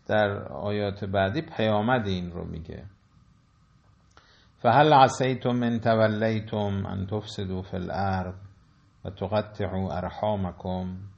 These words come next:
اولئک الذین لعنهم الله فاصمهم و اعمی ابصارهم افلا یتدبرون القرآن ام علی قلوب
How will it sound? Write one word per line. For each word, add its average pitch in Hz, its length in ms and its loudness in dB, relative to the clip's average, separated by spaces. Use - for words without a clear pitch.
اولئک 104 760 4
الذین 113 580 -2
لعنهم 98 800 -2
الله 92 560 -2
فاصمهم 95 1160 -2
و 87 40 -8
اعمی 95 500 -2
ابصارهم 85 840 -6
افلا 117 420 4
یتدبرون 113 840 0
القرآن 98 760 0
ام 95 500 -2
علی 90 460 -4
قلوب 82 400 -10